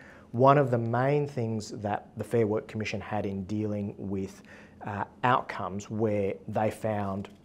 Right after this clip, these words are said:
unfairness. I think that means there's going to be perhaps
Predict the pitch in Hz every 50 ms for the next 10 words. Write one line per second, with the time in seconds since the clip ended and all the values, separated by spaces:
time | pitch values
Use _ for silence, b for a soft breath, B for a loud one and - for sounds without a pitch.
0 | - - 98 101 98 92 - - 107 101 95 87 - - - - - - B B
1 | B B B B B B B B B - - - - - - 117 123 139 123 -
2 | - 143 127 - - 123 123 - - 127 117 113 110 107 123 113 - 135 135 143
3 | 143 139 117 123 113 110 113 - - - - - - - - - 120 - - -
4 | - 139 - - - - -